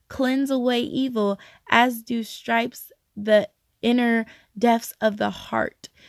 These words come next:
So it's like when you punish a scoffer, that shows the others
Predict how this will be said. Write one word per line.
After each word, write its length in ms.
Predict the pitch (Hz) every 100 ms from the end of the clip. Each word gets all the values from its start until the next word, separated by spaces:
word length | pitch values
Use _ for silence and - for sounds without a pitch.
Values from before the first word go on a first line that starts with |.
| _
So 480 | - - 262 254 240 -
it's 260 | 247 247 -
like 360 | - 120 - - _ _
when 320 | 113 120 - - _ _
you 480 | 220 247 285 302 269
punish 480 | - 262 269 330 -
a 120 | 247
scoffer, 640 | 226 - 220 220 - 226 226 - _
that 240 | - 262 294
shows 380 | - 269 240
the 180 | - 247 -
others 680 | 302 - 240 220 233 -